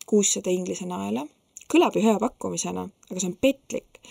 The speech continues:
Digitaliseerimise ehk inimeste kiibistamisega ongi oluline saada esialgu võimalikult suur hulk inimesi sellesse kaasatud. Hiljem summad vähenevad ja kui rakendatakse sotsiaalse krediidiskoori süsteemi,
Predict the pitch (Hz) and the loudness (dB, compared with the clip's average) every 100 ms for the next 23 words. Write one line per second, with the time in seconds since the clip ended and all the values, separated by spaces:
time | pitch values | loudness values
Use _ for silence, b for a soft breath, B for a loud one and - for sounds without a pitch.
0 | B B B B B - 196 202 202 190 | B B B B B -2 2 2 2 0
1 | 190 262 233 185 185 185 190 214 220 190 | 4 4 4 2 -2 -4 -2 4 4 4
2 | - 180 247 - - 175 175 175 185 202 | 0 0 -2 0 -4 -4 -8 -4 0 0
3 | 180 180 190 180 170 170 170 175 - - | 2 0 2 2 0 -2 -6 -8 -6 -2
4 | 185 185 185 - 170 170 175 185 175 170 | 0 2 2 2 0 0 4 4 2 -4
5 | 170 - 180 170 175 - 175 170 170 - | -4 0 0 2 0 0 -4 -4 -4 -4
6 | 165 170 170 165 170 208 - 320 - B | -2 0 0 -2 -4 -4 -4 -6 -8 B
7 | B B B B B - 370 381 247 277 | B B B B B 2 2 2 0 0
8 | 302 196 185 190 190 196 - b b b | -2 -4 -2 -2 -4 -4 -8 b b b
9 | - 220 190 - 196 202 208 185 180 185 | -10 -6 -4 -4 -2 -2 -4 -8 -8 -8
10 | - - 185 - 220 208 185 180 180 190 | -6 -4 -4 0 0 0 -2 -4 -2 -2
11 | 180 - 180 175 175 - - 302 196 180 | -4 -6 -6 -6 -4 -4 0 0 0 -2